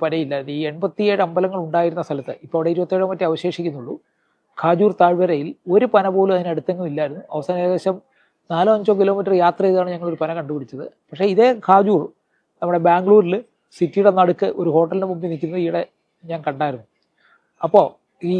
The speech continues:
നമ്മുടെ നാടിൻ്റെ, ഓരോ നാടിൻ്റെയും ഐഡന്റിറ്റിയാണ്, അതിൻ്റെ ഒരു വ്യക്തിത്വമാണ് അവിടുത്തെ ചെടികളും, ആ, ജീവജാലങ്ങളും എല്ലാം, സസ്യജാലങ്ങളും ജീവജാലങ്ങളും. അപ്പോൾ അവയെ തുടച്ചു മാറ്റിക്കൊണ്ട് നമ്മൾ, ആ, ഈ മഹാന്മാരായ ആളുകൾക്ക് സ്മാരകം പണിയുന്നത്, ആ,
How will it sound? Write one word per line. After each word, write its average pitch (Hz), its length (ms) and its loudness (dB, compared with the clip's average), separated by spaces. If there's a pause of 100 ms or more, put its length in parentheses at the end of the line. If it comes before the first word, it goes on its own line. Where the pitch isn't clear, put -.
(260)
നമ്മുടെ 196 280 2 (100)
നാടിൻ്റെ, 185 380 0 (140)
ഓരോ 208 180 2 (160)
നാടിൻ്റെയും 185 580 0 (420)
ഐഡന്റിറ്റിയാണ്, 175 720 0
അതിൻ്റെ 156 260 -4
ഒരു 165 120 -4
വ്യക്തിത്വമാണ് 180 720 0 (120)
അവിടുത്തെ 151 320 -2 (180)
ചെടികളും, 156 380 -4 (240)
ആ, - 20 -6 (360)
ജീവജാലങ്ങളും 151 600 -4
എല്ലാം, 131 180 -8 (100)
സസ്യജാലങ്ങളും 156 640 -6
ജീവജാലങ്ങളും. 131 520 -12 (380)
അപ്പോൾ 165 180 0
അവയെ 190 300 4
തുടച്ചു 175 340 2
മാറ്റിക്കൊണ്ട് 185 480 0
നമ്മൾ, 170 200 -4 (480)
ആ, 170 60 -2 (120)
ഈ - 20 -2 (160)
മഹാന്മാരായ 180 640 0
ആളുകൾക്ക് 165 400 0
സ്മാരകം 170 420 -4 (160)
പണിയുന്നത്, 165 440 -6 (680)
ആ, - 20 -4